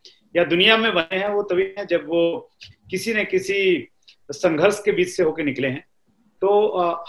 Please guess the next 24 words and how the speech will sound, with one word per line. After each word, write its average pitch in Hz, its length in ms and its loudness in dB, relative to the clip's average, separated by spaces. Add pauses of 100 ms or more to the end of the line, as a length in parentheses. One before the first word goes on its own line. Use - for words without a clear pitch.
हमारे 196 260 4
साथ 202 280 4
में 208 140 -2
दो 196 100 6
हज़ार 190 300 6
ग्यारह 175 280 6
में 196 140 0
जो 185 100 4
हुआ 180 260 2
वो 196 500 2
unexpected 185 800 -4
था, 196 320 -8
उसके 165 240 -6
बारे 170 200 4
में 170 160 -2
कभी 175 180 -2
सोचा 175 340 -2
नहीं 165 180 2
था। 185 180 -4
हम 156 160 -8
सब 156 220 -10
लोग 160 180 -2
बिल्कुल 147 280 -4
एकदम, 147 360 -2